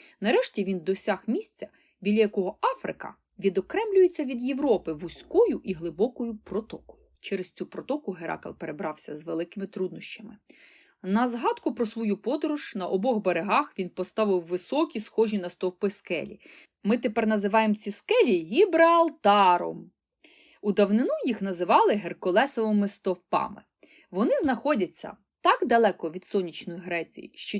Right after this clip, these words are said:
тільки хвалькуваті люди й брехуни наважувалися в ті часи запевняти, ніби й вони, як Геракл, доходили до їхнього підніжжя.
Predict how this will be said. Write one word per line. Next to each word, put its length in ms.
тільки 340
хвалькуваті 720
люди 240
й 60
брехуни 640
наважувалися 840
в 80
ті 120
часи 340
запевняти, 760
ніби 360
й 120
вони, 520
як 260
Геракл, 600
доходили 600
до 120
їхнього 420
підніжжя. 640